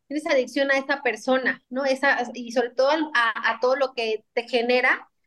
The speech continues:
digamos, de estar de adren-, adrenalina, incluso y todo con esa persona. Y claro que al final no es, si no es fácil dejar algo como el cigarro, pues no es fácil dejar a una persona que le tienes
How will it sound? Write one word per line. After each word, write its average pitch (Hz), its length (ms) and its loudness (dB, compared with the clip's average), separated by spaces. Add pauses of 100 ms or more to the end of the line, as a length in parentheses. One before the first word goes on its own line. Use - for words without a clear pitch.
(180)
digamos, 247 420 0
de 247 80 0
estar 233 360 0
de 233 260 2
adren-, 240 380 2
adrenalina, 240 640 0
incluso 254 300 -6
y 247 40 -4
todo 262 260 2
con 247 140 0
esa 247 260 -4
persona. 240 580 -2 (440)
Y 254 120 -2
claro 294 400 0
que 240 200 2
al 226 140 0
final 247 360 2
no 262 60 4
es, 262 220 0
si 254 140 -2
no 254 100 4
es 294 160 0
fácil 302 380 0
dejar 240 480 0
algo 247 300 0
como 226 200 -10
el 226 120 -10
cigarro, 262 580 0
pues 254 140 0
no 262 80 -2
es 262 80 -2
fácil 247 280 -2
dejar 226 260 -4
a 220 60 -8
una 226 200 -4
persona 226 400 -8
que 247 80 -4
le 226 140 -8
tienes 254 360 -2